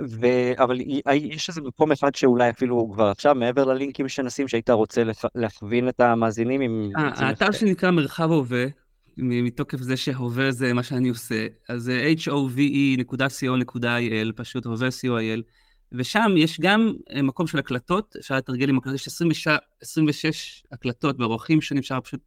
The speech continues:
Speaker 2: באופ-, באופ-, בחינם, אה, להקשיב להם ולתרגל איתם, ויש גם במרכז הידע מאמרים, פודקאסטים, המלצות לספרים, וגם שיעורים מוקלטים בכל מיני נושאים שאפשר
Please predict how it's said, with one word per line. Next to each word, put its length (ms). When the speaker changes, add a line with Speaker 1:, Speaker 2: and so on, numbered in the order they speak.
Speaker 2:
באופ-, 260
באופ-, 300
בחינם, 460
אה, 100
להקשיב 400
להם 140
ולתרגל 360
איתם, 300
ויש 120
גם 160
במרכז 420
הידע 380
מאמרים, 500
פודקאסטים, 580
המלצות 400
לספרים, 600
וגם 200
שיעורים 360
מוקלטים 440
בכל 220
מיני 140
נושאים 340
שאפשר 480